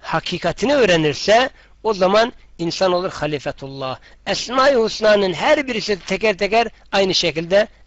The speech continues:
ele alınması gerekiyor. Esselamu Aleyküm ve Rahmetullahi ve Berekatuhu.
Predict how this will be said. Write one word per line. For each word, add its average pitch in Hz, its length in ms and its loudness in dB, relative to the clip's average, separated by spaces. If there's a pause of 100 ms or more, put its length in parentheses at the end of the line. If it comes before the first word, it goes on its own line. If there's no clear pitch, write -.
ele 143 160 -4
alınması 127 500 -8
gerekiyor. 127 720 -14 (540)
Esselamu 131 500 -8
Aleyküm 127 500 -8
ve 131 80 -6
Rahmetullahi 131 640 -12
ve 120 80 -16
Berekatuhu. 123 640 -20